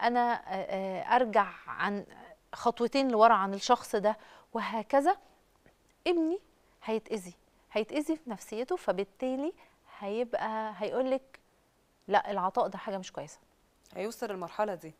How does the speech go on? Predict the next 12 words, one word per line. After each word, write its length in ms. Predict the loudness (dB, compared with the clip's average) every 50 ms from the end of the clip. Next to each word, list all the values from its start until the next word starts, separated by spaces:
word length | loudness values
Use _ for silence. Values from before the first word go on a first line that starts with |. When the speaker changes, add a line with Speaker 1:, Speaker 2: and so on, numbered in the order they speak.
| _ -4
Speaker 2:
لو 100 | 0 2 4
أنا 40 |
Speaker 1:
بالظبط. 160 | 8 8 8 8
Speaker 2:
ما 60 | 8
علمتهوش 640 | 4 -2 -4 -6 -10 -12 -10 -8 -8 -8 -8 -10 -12
يحط 380 | -8 -6 -6 -6 -6 -10 -14
حدود. 340 | -14 -14 -14 -16 -16 -16 -18 -20 -20 -20 -6 -2
Speaker 1:
بالظبط. 300 | -2 2 4 2 2 2 -2 -20 -20 -20 -20 -20 -20 -20 _ _ _ _ -14
مهم 420 | -10 -4 0 0 0 0 -2 -4 -8 _ _ _ _ _ -4
بعلمها 560 | -4 -2 -2 -2 0 0 0 -2 -4 -6 -6
للأطفال 640 | -6 -6 -4 -4 -4 -6 -6 -2 2 2 2 2 2 -2 -8 _ _
Speaker 2:
مم. 60 | -20